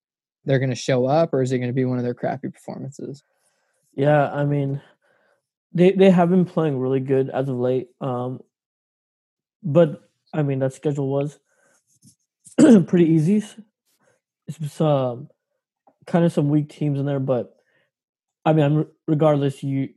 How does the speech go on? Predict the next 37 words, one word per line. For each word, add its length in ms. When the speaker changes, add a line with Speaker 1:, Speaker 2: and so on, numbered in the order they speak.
Speaker 2:
you 140
have 120
to 60
be 60
happy 220
as 160
a, 280
a 60
Ravens 380
fan 380
to 60
see 140
how 120
Lamar 320
and 80
the 60
team's 220
playing. 220
They 80
play 160
the 60
Cowboys, 640
Browns, 520
so 300
good 160
win 180
against 220
the 60
Browns 300
team, 280
um, 240
on 160
the 80
road. 320
Jaguars, 600
Giants, 400
Bengals, 520